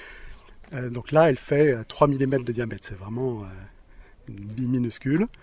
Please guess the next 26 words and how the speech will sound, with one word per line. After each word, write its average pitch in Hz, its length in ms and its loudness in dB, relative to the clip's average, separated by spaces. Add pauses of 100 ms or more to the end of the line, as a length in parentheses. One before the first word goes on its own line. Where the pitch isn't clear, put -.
(380)
et 165 260 8
elle 143 200 2
est 139 60 0
placée 160 540 4
à 123 100 -4
environ 131 640 0
quarante 131 300 2
centimètres 131 380 -2
de 123 60 -2
la 110 120 -8
Terre, 160 280 -6
hein, 147 140 -2
puisque - 240 -16
dans 107 80 -12
la 101 80 -10
réalité, 117 460 -8
elle 98 80 -10
a 98 60 -10
un 98 40 -14
peu 117 120 -8
moins 110 120 -6
de 107 60 -10
quatre - 180 -8
cent 110 120 -8
mille 113 180 -6
kilomètres. 113 500 -8